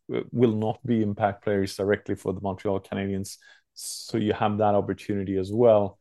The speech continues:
It, it opens up quite some interesting thing. And we have to highlight the, um, article by Nathan Nye, uh, today, Wednesday,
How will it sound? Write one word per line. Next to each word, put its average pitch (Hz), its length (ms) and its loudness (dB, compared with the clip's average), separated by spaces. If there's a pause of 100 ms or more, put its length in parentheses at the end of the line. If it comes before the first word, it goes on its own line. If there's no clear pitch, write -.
(400)
It, 143 300 -4
it 147 120 6
opens 180 520 2
up 135 240 0
quite 117 340 2
some 113 220 -4
interesting 110 480 -4
thing. 113 220 0
And 113 100 4
we 117 100 6
have 127 180 0
to 123 100 -4
highlight 107 640 2
the, 98 320 0 (600)
um, 107 360 -4
article 110 420 4
by 95 140 2
Nathan 101 400 -2
Nye, 95 380 0 (360)
uh, 95 400 -2
today, 104 580 6 (280)
Wednesday, 95 600 0